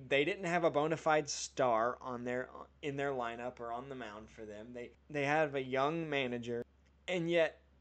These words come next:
they, they finished with eighty-three wins. And I wanna give them special mention because it was a shock that they were even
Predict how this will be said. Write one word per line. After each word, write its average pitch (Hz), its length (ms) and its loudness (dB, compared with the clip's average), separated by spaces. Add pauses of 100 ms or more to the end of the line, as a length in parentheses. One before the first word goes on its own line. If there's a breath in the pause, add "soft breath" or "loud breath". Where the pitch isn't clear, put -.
(240)
they, 165 420 4 (140)
they 151 240 2
finished 151 560 -2
with 139 140 -2
eighty-three 127 600 0
wins. 117 480 -6 (1900)
And 147 460 6 (240)
I 160 260 8
wanna 175 260 4
give 147 260 2
them 170 200 4
special 143 420 2
mention 165 460 2
because 135 640 0 (200)
it 208 380 4
was 175 200 2
a 143 100 -2
shock - 600 2 (800)
that 147 220 0
they 151 160 8
were 143 200 6
even 135 500 -2